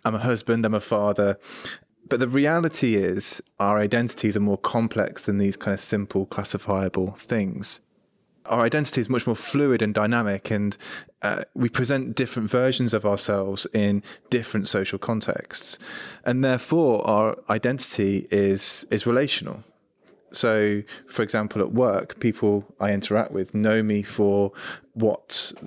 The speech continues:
skills I have and what experience I bring to my job and the responsibilities I have.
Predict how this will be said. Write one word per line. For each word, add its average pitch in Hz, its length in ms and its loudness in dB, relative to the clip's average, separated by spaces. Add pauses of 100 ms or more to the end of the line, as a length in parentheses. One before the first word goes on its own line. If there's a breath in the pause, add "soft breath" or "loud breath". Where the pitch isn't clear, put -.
skills 147 460 0
I 95 80 2
have 98 340 -6
and 101 80 0
what 98 140 2
experience 110 720 0
I 101 80 2
bring 101 360 0 (360 loud breath)
to - 120 -6
my 101 140 2
job 104 380 0
and 101 80 0
the 101 40 -2
responsibilities 107 800 -2
I - 120 0
have. - 340 -8